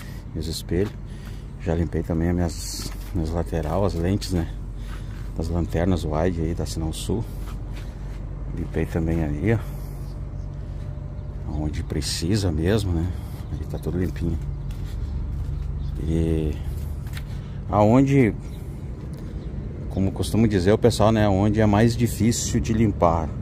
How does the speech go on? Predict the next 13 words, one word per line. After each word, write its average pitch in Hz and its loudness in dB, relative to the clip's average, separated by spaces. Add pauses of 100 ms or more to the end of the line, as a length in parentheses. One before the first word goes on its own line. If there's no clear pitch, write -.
(520)
Se - -2
tá 101 6
limpo, 101 6 (920)
o 92 -2
restante 95 4
onde 98 6
é 95 6
mais 92 4
fácil 92 2
de 92 2
limpar 90 4
tá - -2
sujo, 117 4